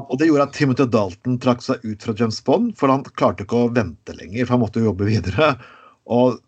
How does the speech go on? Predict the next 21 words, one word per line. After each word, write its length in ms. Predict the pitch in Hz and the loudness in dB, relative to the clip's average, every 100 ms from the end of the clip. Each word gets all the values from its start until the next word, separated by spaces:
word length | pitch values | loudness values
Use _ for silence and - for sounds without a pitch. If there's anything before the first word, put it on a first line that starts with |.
| _ - | _ -8
for 100 | 127 | 0
de 120 | 127 | 2
som 200 | 123 127 123 | 0 -4 -6
tror 480 | - 107 127 127 123 _ _ - 123 | -4 0 2 0 -6 _ _ -10 -4
litt 200 | 117 - | -4 -4
på 100 | 120 120 | -4 0
te-, 260 | 127 110 - - - _ _ _ _ _ _ _ _ _ _ _ _ | 0 0 -4 -12 -20 _ _ _ _ _ _ _ _ _ _ _ _
ja, 280 | - 117 117 | 0 2 2
og 140 | 127 123 | -2 -4
tror 240 | 117 117 | 0 2
at, 200 | 117 120 | 2 2
eh, 240 | 123 113 110 | 2 4 2
grunnen 240 | 110 110 | 2 2
til 100 | 117 | 2
at 40 | 101 | 2
Timothy 80 | 110 | 2
Dalton 420 | 107 90 117 120 101 | 0 -4 -2 0 0
sluttet 560 | - 123 - - 95 | -2 -2 -4 -10 -8
for 100 | - 107 | 0 0
han 80 | 101 | 2
var, 220 | 107 | -2